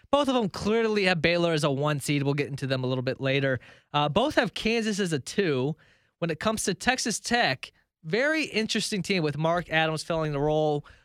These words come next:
on the bench previously for Chris Beard. He's developed such a good team this year. Uh, very sound defensively.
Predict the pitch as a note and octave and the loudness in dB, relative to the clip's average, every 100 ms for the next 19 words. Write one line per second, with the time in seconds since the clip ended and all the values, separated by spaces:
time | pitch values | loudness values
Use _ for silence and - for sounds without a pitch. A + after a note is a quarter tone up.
0 | - F3 F3 D#3+ E3 D#3 - D#3 D#3 - | -2 2 2 2 2 0 0 0 0 -2
1 | D3+ D3 E3 D3+ - C#3+ C#3+ C3+ D3 - | -4 -4 -2 -4 -2 0 2 0 -2 -6
2 | - D#3+ E3 - - - - D#3 C#3 C#3 | -4 0 0 -2 -10 -6 -2 -2 -2 -4
3 | B2 - C3+ A#2+ - B2+ A2 - - - | -4 -4 -4 -4 -4 -2 -4 -8 -20 -20
4 | _ C#3 C#3+ C#3+ G3+ F#3 D3+ - F3 D#3 | _ 0 2 2 2 2 0 2 2 2
5 | C#3 - D3+ D#3 C#3 B2+ G#2+ | 0 -2 -2 -2 -2 -2 -4